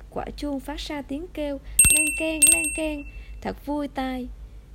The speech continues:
Mèo Khoang vô cùng vui vẻ. Nhưng khi lũ chuột nghe thấy tiếng chuông, liền nhanh chóng trốn mất.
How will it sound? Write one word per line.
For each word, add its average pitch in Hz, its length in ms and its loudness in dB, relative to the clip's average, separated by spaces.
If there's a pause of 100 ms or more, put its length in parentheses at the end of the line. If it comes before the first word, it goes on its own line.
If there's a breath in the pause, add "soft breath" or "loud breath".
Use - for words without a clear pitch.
(160)
Mèo 247 220 0
Khoang 311 300 -4
vô 302 240 -4
cùng 214 240 0
vui 285 240 -4
vẻ. 240 380 -4 (600)
Nhưng 254 420 2
khi 262 160 -2
lũ 220 260 -2
chuột 226 240 0 (120)
nghe 233 280 -2
thấy 226 180 -4
tiếng 294 280 -6
chuông, 269 280 -2 (320 loud breath)
liền 220 260 2
nhanh 262 220 0
chóng 254 360 -2
trốn 320 260 -2
mất. 440 160 -4